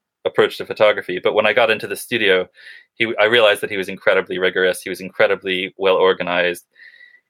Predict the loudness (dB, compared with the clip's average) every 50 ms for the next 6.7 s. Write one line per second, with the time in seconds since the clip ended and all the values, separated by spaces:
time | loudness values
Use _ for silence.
0 | _ _ 0 0 0 -2 -6 -10 -10 _ _ _ _ -10 -10 -10 -2 0 0 2
1 | 4 2 2 2 0 -4 -6 -10 -4 0 2 4 4 2 2 2 0 0 0 -2
2 | -4 -2 -2 -2 -2 -2 -4 -4 -4 -4 -8 -8 -10 -12 -16 -18 _ _ _ _
3 | _ _ _ _ _ 2 2 4 4 2 -2 -8 _ -6 -6 -6 -6 -6 -14 _
4 | _ _ -20 _ _ _ _ _ _ -4 -4 -4 -4 -10 -20 _ _ _ _ _
5 | _ _ _ _ _ _ _ _ _ _ 2 2 2 0 -2 0 0 2 4 4
6 | 2 2 0 -2 -4 0 2 2 2 2 0 -8 -10